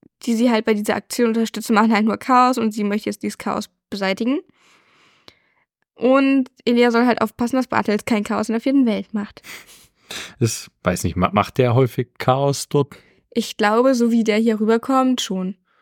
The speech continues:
Speaker 2: Du meinst, er hat dann einfach zwanzig offene Bücher rumliegen, aber das ist ja nicht so schlimm,
Speaker 1: Ja,
Speaker 2: ne?
Speaker 1: vielleicht verteilt er sie auch und dann
Speaker 2: Solange er nicht in ihn rumschreibt oder so.
Speaker 1: Nee, ich glaub nicht. Aber ich kann mir halt schon vorstellen, wie so ein wirrer Professor, dann liest er in dem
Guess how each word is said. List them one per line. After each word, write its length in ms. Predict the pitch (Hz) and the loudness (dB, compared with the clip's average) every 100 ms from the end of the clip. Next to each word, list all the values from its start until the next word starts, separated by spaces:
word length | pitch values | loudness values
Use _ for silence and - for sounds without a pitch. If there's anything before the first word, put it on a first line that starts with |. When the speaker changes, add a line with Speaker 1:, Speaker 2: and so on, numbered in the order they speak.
| _ | _
Speaker 2:
Du 100 | - | -2
meinst, 160 | 101 - | 0 2
er 80 | 92 | 2
hat 240 | 95 92 | 4 4
dann 60 | 107 | 4
einfach 220 | 92 92 | 4 2
zwanzig 360 | - 101 92 101 | 2 0 2 0
offene 240 | 95 95 | 0 0
Bücher 280 | 87 107 104 | 0 0 2
rumliegen, 560 | 92 95 92 90 95 - | 2 2 0 -2 -6 -4
aber 220 | - 92 | -4 -2
das 80 | 92 | -2
ist 40 | |
ja 180 | 98 90 87 _ _ _ | -2 -4 -6 _ _ _
nicht 240 | 98 92 - | -4 -4 -2
so 220 | 98 98 | 0 0
schlimm, 240 | - 98 | -2 -4
Speaker 1:
Ja, 260 | 95 147 220 | 0 0 0
Speaker 2:
ne? 60 | 220 | -2
Speaker 1:
vielleicht 240 | 233 220 | -2 -4
verteilt 440 | - 208 226 233 240 | -6 -2 0 2 0
er 140 | 240 | -2
sie 220 | 233 233 | -2 -2
auch 460 | - 220 220 220 226 _ - - _ | 0 2 2 0 -2 _ -20 -20 _
und 160 | - 208 | -4 -2
dann 280 | 202 196 190 - | -2 -4 -6 -4
Speaker 2:
Solange 200 | 101 101 | 2 2
er 40 | |
nicht 100 | 90 | 4
in 60 | 104 | 4
ihn 120 | 95 | 2
rumschreibt 640 | 92 113 - 110 107 - | 2 2 2 4 4 4
oder 180 | 107 107 | 2 2
so. 260 | 104 110 92 - | 4 2 0 -4
Speaker 1:
Nee, 300 | 214 - 98 | -6 -6 -6
ich 100 | - | -10
glaub 220 | - 208 208 | -12 -8 -8
nicht. 220 | 202 _ _ - - | -8 _ _ -20 -6
Aber 80 | 247 | -4
ich 80 | 240 | 0
kann 160 | 302 | 2
mir 80 | 277 | 4
halt 140 | 240 - | 4 2
schon 180 | 254 | -2
vorstellen, 460 | 247 269 262 247 240 | -2 -4 -2 0 0
wie 40 | |
so 100 | 226 | 0
ein 100 | 226 | 0
wirrer 200 | 220 233 233 | 2 2 0
Professor, 440 | - - 233 233 | -4 -4 -2 -2
dann 140 | 208 | -2
liest 180 | 214 233 | -2 -2
er 80 | 190 | 0
in 60 | 220 | 0
dem 160 | - | 0